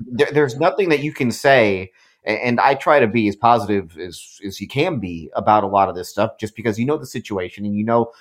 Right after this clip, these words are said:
that the expectations were so low coming into this season. But there's nothing that you can say to make what has happened the last two nights, you know, good. There's no positive spin that you can put on it. Uh, they had a stretch in the second quarter yesterday. Okay, great. Uh,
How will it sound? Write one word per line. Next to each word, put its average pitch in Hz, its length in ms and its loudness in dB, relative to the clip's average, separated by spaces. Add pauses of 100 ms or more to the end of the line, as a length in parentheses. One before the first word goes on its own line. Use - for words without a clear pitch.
(180)
that 127 180 -2
the 123 80 0
expectations 120 720 -4
were 107 100 -4
so 127 200 -2
low 113 340 4
coming 104 340 -2
into 120 140 -2
this 92 200 -10
season. 90 360 -16 (320)
But 110 260 0 (340)
there's 160 280 0
nothing 151 320 0
that 117 100 0
you 127 80 -4
can 113 160 -4
say 107 400 2
to - 140 -8
make 107 260 0
what 104 180 2
has 104 120 -4
happened 107 320 2
the 95 40 -4
last 98 300 -2
two 107 80 -6
nights, 92 640 -6
you 101 100 -8
know, 82 240 -10 (180)
good. 98 320 -2 (360)
There's 123 340 0
no 151 140 4
positive 127 420 0
spin 117 220 -4
that 104 100 -4
you 110 100 -4
can 82 160 -12
put 127 160 -4
on 87 160 -2
it. 80 120 -10 (340)
Uh, 107 160 4
they 110 140 2
had 123 100 4
a 101 60 -4
stretch 139 340 2
in 127 60 -6
the 117 80 -2
second 120 300 0
quarter 117 280 2
yesterday. 104 380 0
Okay, 92 180 -6
great. 87 320 -4 (320)
Uh, 101 180 6